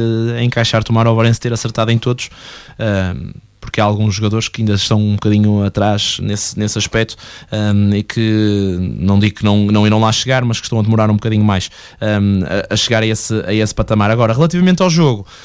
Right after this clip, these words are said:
ah, e àquilo que o fio do jogo nos trouxe, ahm,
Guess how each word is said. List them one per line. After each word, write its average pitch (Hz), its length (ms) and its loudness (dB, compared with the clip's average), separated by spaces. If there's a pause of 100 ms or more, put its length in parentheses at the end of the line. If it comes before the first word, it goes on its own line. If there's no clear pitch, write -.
(140)
ah, 120 220 -2
e 131 100 0
àquilo 151 200 2
que 165 120 0
o 151 40 4
fio 160 260 0
do 151 80 2
jogo 143 220 2
nos 151 180 2
trouxe, 147 340 0 (360)
ahm, 131 920 0